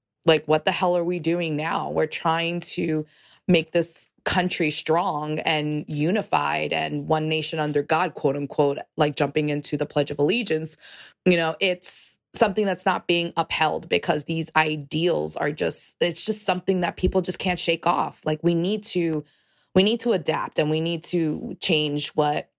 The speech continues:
obviously, thanks founding fathers, but <laughs> at the same time, you know,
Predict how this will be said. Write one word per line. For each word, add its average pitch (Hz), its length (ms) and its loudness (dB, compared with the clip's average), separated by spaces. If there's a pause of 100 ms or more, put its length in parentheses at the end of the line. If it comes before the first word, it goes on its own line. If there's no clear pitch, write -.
(160)
obviously, 156 580 2 (300)
thanks 165 420 0
founding 170 320 2
fathers, 180 540 0
but 156 400 0 (400)
<laughs> - 280 -6
at 165 200 2
the 170 140 2
same 160 320 0
time, 151 320 0
you 175 160 -4
know, 170 300 -2